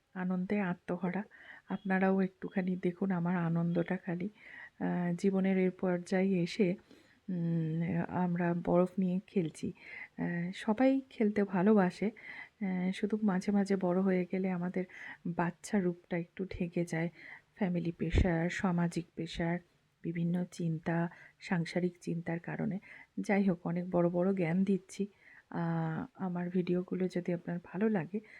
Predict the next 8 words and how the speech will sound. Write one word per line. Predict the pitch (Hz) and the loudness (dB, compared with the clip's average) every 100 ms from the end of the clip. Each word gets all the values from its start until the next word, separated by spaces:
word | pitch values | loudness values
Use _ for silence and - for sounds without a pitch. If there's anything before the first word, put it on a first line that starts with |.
| - - | -20 -8
লাইক, | 175 165 175 - | -2 -2 -4 -8
শেয়ার, | - 165 165 160 175 _ _ _ _ | -6 -2 -2 -2 -4 _ _ _ _
সাবস্ক্রাইব | 165 - - 180 175 | -10 -10 -8 -6 -6
করবেন। | - 170 170 190 | -6 -6 -4 -4
বারবার | 196 156 180 185 196 | -4 -4 -2 -2 -2
বলার | 190 190 | 0 0
কারণ | 196 185 185 196 - | -2 -4 -2 -2 -4
এটাই, | 190 - 196 | -10 -8 -6